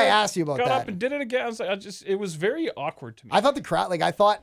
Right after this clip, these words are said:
Speaker 2: the crowd was perfect for it, where the crowd was just, like, sustained, like, buzz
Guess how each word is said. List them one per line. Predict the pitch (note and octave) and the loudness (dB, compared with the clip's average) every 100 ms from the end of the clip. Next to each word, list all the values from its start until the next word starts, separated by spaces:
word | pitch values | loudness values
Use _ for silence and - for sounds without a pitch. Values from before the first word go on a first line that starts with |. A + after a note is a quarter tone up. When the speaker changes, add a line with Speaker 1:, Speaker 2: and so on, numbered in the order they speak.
| D#3 | -4
Speaker 2:
the | E3 | -6
crowd | - D3+ D#3 E3+ | -4 0 0 0
was | D#3 A#2+ | -2 -6
perfect | - D3+ C3+ A2+ | -6 -6 -6 -12
for | B2+ G#2+ | -14 -14
it, | F#2 | -14
where | B2+ | -14
the | C3 | -8
crowd | - D#3 D3+ | 0 0 0
was | D3 | -4
just, | C#3+ C#3 D3 | -6 -6 -6
like, | C3 - _ _ _ _ _ _ | -8 -10 _ _ _ _ _ _
sustained, | - F3 - F3 F3 E3+ D#3+ | -6 -6 -2 -2 0 0 -2
like, | D#3 D3 A#2+ | -2 -2 0
buzz | D3+ C#3 B2+ - | 0 0 -4 -12